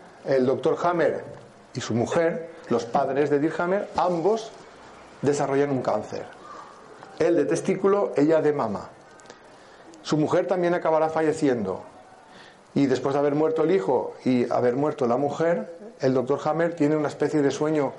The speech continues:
muy vívido donde dice que contacta con su hijo,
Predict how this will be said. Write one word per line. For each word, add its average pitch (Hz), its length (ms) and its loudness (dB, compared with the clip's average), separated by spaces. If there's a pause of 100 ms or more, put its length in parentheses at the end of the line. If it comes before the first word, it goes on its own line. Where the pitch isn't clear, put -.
(180)
muy 147 240 2
vívido 180 520 2 (460)
donde 123 240 2
dice 147 240 2
que 151 100 0
contacta 143 460 -2
con 135 200 -4
su 131 180 0
hijo, 101 360 -2